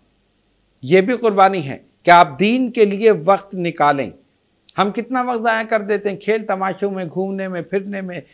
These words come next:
सैर व तफरी में। दीन के लिए वक्त निकालिए, अपने वक्त की कुर्बानी दीजिए,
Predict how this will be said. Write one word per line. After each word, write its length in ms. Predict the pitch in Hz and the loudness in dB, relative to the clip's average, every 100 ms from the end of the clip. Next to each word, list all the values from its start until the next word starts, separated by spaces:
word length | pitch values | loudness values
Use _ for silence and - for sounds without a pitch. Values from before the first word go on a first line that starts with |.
| _ - | _ 0
सैर 220 | 214 220 | 2 2
व 40 | 220 | -2
तफरी 300 | 190 - 196 | -4 -4 -4
में। 180 | 165 120 _ _ _ | -6 -10 _ _ _
दीन 480 | 127 120 165 202 202 | -14 -6 -4 -4 -6
के 160 | 196 185 | -6 -4
लिए 200 | 165 170 | -2 -4
वक्त 300 | 156 156 - | -2 -4 -6
निकालिए, 460 | 151 135 135 131 127 | -8 -4 -2 -2 -6
अपने 340 | 120 - 147 | -8 -10 -10
वक्त 280 | 120 160 160 | -4 -4 -4
की 80 | - | -10
कुर्बानी 440 | - 139 120 113 110 | -6 -4 -2 -4 -6
दीजिए, 260 | 98 85 | -12 -16